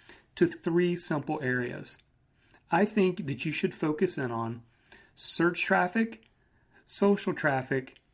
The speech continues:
and email traffic. Now, let me explain each of those. When I talk about search traffic, the way that we do that is through writing content. When we publish blog posts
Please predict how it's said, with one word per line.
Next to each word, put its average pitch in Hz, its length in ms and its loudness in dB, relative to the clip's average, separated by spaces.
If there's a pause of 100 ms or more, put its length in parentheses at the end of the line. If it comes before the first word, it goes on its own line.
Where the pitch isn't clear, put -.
(400)
and 147 280 -4
email 147 340 2
traffic. - 580 -8 (1400)
Now, 127 340 -2
let 156 100 0
me 180 80 6
explain 160 380 0
each 139 200 -2
of 147 100 -10
those. 151 360 -10 (680)
When 160 120 2
I 160 60 4
talk 185 220 2
about 220 260 4
search - 400 2
traffic, 127 580 -2 (260)
the 151 100 4
way 151 440 6
that 226 140 0
we 240 140 4
do 190 200 4
that 131 340 4
is 135 120 -4
through 135 340 2
writing 156 720 2
content. 131 640 -6 (760)
When 156 160 2
we 165 140 6
publish 214 480 2
blog 180 380 0
posts 120 400 -6